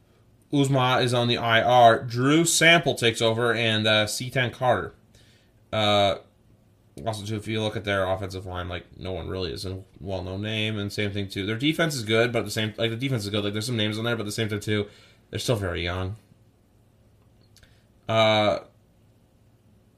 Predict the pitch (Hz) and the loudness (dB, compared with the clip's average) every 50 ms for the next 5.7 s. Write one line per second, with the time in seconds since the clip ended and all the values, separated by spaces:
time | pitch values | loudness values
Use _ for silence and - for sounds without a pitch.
0 | _ _ _ _ _ _ _ _ _ _ _ _ _ _ _ _ - 120 113 104 | _ _ _ _ _ _ _ _ _ _ _ _ _ _ _ _ 0 0 2 2
1 | - - 120 117 117 113 107 123 127 131 135 143 143 143 139 117 120 120 123 123 | 2 0 0 0 0 0 -2 -2 0 2 2 2 2 2 0 0 0 2 2 2
2 | 117 110 107 104 107 113 117 117 127 123 120 113 113 110 110 113 120 135 127 110 | 2 0 -2 -2 0 0 0 0 -2 -4 -4 -2 -2 0 0 0 0 -2 -4 -2
3 | 117 113 113 113 110 110 107 107 107 - - - 113 107 85 113 127 135 143 139 | 0 0 2 2 2 0 0 -2 -4 -6 -4 -4 -4 -2 0 0 2 2 2 4
4 | 135 135 135 135 117 107 - - 135 127 113 107 95 - - - _ _ _ _ | 4 4 4 4 4 0 -2 0 2 4 4 2 2 -2 -10 -20 _ _ _ _
5 | _ _ _ - - 117 123 123 127 123 123 123 120 | _ _ _ -2 0 2 2 4 2 2 0 0 -4